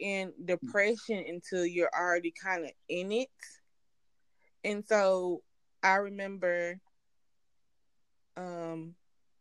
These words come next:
being a-, well, not alone in Memphis, but, you know, me and my, not to keep bringing my husband up every episode, but me and my husband have literally not spent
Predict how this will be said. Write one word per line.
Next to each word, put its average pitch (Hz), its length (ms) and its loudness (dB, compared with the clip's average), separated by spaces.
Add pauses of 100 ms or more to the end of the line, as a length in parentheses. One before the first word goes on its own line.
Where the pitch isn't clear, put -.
(180)
being 196 400 6
a-, 170 180 8 (180)
well, 202 240 6
not 214 280 12
alone 175 520 0
in 160 180 -2
Memphis, 175 440 -6
but, 156 360 8
you 180 120 -4
know, 170 380 4 (300)
me 185 340 -2
and 185 120 -2
my, 170 280 -2 (100)
not 196 280 -2
to 175 240 4 (380)
keep 190 220 -4
bringing 180 240 2
my 165 120 0
husband 180 380 2
up 156 160 0
every 170 300 4
episode, 165 540 2
but 156 180 8 (840)
me 185 140 6
and 202 80 4
my 202 80 8
husband 214 440 4
have 180 120 0
literally 180 480 0
not 170 280 0
spent - 480 -2